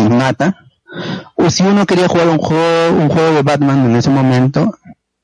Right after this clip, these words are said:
tenías que jugar el de Sega. Y es, es un plataformer en donde Batman mata, pues mata, mata enemigos y sigue avanzando entre plataformas y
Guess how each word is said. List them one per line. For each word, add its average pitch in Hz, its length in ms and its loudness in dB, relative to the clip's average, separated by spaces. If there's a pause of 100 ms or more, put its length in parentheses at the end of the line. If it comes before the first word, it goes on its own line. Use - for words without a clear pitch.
(140)
tenías 123 340 0
que 123 120 -2
jugar 123 420 -2
el 120 140 0
de 110 160 0
Sega. 117 420 -2 (540)
Y 117 280 0
es, 113 380 -4
es - 240 -4
un 131 400 -2
plataformer 170 880 0
en 117 200 0
donde 113 360 0
Batman 120 580 0
mata, 110 360 -4
pues 120 200 -8
mata, 123 320 -2
mata 139 320 -2
enemigos 156 480 0
y - 20 -10
sigue 131 200 -2
avanzando 131 420 0
entre 127 180 -2
plataformas 131 880 -2
y - 80 -20